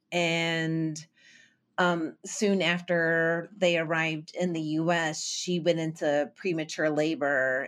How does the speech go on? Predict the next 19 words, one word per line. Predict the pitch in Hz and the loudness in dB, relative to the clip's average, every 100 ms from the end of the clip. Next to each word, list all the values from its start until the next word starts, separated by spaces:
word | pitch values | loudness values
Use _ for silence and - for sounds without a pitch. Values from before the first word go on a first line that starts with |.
| - | -6
and | 160 151 147 143 143 135 - 135 - - | -4 -2 -4 -4 -6 -10 -14 -20 -16 -4
ended | 185 156 151 | -2 -2 0
up | 147 - | 0 0
having | 165 156 156 147 151 147 _ - _ - | -4 -4 -2 -4 -4 -8 _ -20 _ 0
their, | 170 160 143 - _ _ _ _ - | 2 2 -2 -10 _ _ _ _ -2
their | 170 165 | 2 2
baby, | 156 156 156 156 147 143 139 147 - - | 2 0 0 0 -2 -2 -4 -6 -8 -2
um, | 175 156 147 - | 0 0 -6 -4
eight | 175 165 123 | -2 -2 -2
weeks | 165 151 - | -4 -4 -8
premature. | - 156 147 139 - 190 165 143 139 139 _ _ _ _ _ _ _ 170 | -8 -4 -4 -4 -6 -2 0 2 0 -2 _ _ _ _ _ _ _ 0
And | 165 156 | 0 -2
so | - 175 160 160 160 156 190 | -2 2 2 4 2 0 2
by | 170 | 2
the | 160 165 | 2 -4
time, | 175 170 156 160 156 160 - 165 | -4 -2 0 0 0 -2 -4 -2
um, | 156 151 147 - _ _ _ _ _ - 185 - - - | -2 -2 -4 -10 _ _ _ _ _ -20 -20 -20 -20 2
doctors | 156 156 175 160 | 2 2 -2 0
allowed, | 160 156 160 147 151 151 147 165 | 0 0 0 0 0 -2 -4 -10